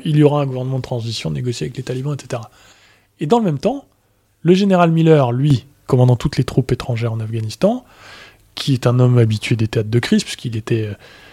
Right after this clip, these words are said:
il était en Somalie, il est, il a fait plusieurs tours en Afghanistan, en Irak, et cetera, lui, lui, lui est assigné la mission de sortir les troupes.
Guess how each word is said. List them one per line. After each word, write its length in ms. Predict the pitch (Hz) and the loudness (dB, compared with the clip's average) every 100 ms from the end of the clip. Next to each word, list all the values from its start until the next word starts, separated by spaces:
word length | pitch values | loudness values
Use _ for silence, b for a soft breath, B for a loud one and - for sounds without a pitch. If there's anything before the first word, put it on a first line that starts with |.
| B B | B B
il 160 | - 110 | -6 -2
était 180 | 110 117 | -2 -4
en 100 | 107 | -6
Somalie, 840 | - 110 113 135 170 180 175 151 | -6 -6 -2 2 4 4 4 2
il 120 | 117 | 0
est, 160 | 110 110 | -2 -2
il 100 | 110 | -4
a 40 | |
fait 140 | - 117 | -6 -10
plusieurs 300 | 120 113 - | -10 -12 -10
tours 160 | 120 | -12
en 80 | 107 | -10
Afghanistan, 500 | 107 107 107 110 143 | -8 -8 -8 -6 -4
en 60 | 117 | -4
Irak, 220 | 113 123 | -4 -6
et 80 | - | -8
cetera, 300 | - 147 208 B B B B - | -2 0 0 B B B B -4
lui, 420 | 127 160 294 294 - _ _ _ _ _ _ _ | 6 10 10 8 -10 _ _ _ _ _ _ _
lui, 340 | 233 185 226 - - | -4 0 0 -2 -2
lui 220 | 185 226 | 2 4
est 140 | 233 | 4
assigné 420 | 208 - 190 185 | 2 0 0 2
la 120 | 170 160 | 4 2
mission 340 | 160 - 160 | 0 -2 -2
de 100 | 135 | -2
sortir 380 | 127 - - 151 | -4 -6 -4 -4
les 100 | 131 | -4
troupes. 340 | - 285 285 | 2 2 2